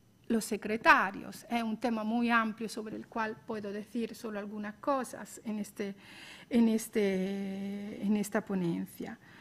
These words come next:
En algunos casos, eh, cuando el embajador volvía, el deber del secretario era quedarse para transmitir la información a los nue-, al nuevo embajador.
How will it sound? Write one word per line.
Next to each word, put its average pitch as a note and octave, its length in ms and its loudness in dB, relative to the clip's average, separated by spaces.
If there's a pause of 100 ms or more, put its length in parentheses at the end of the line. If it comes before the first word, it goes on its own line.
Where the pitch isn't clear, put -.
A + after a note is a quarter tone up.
(440)
En C4 120 10
algunos C4 460 6
casos, D4 800 8
eh, C#4 300 4
cuando C#4 380 10
el A#3+ 80 0
embajador A#3 520 0
volvía, A3+ 720 2 (100)
el G#3+ 160 -4
deber A3+ 260 2
del B3 140 -2
secretario B3+ 580 2
era A#3 200 2
quedarse A#3+ 520 4
para G#3 220 -2
transmitir A3 640 2
la G3+ 100 -2
información G#3 840 2
a G#3+ 80 0
los G3+ 220 0
nue-, G#3+ 160 0
al G#3+ 180 0
nuevo G#3 200 -2
embajador. G#3+ 680 0